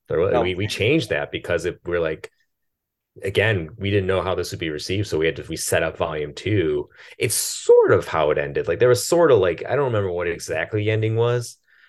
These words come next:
Speaker 1: uh, but there was no Steel. I remember that. We inserted Steel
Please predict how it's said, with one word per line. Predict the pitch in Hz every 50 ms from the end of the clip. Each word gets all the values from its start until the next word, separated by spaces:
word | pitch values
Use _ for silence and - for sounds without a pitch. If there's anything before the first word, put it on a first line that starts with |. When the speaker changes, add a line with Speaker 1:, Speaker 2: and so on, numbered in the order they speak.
| _ _ _ _ _
Speaker 1:
uh, | - 92 90 87 87 87
but | 87 - 101
there | 107 98
was | 101 107 110 101 101
no | 95
Steel. | - - - - 92 78 69
I | 71 76
remember | 78 80 82 76 78 76
that. | 76 73 67 65 67
We | 76 76 73 -
inserted | - 95 92 90 - - 92 87 82 78 76 76 -
Steel | - - - - - - 90 80 76 73 67 65 64 64 65 -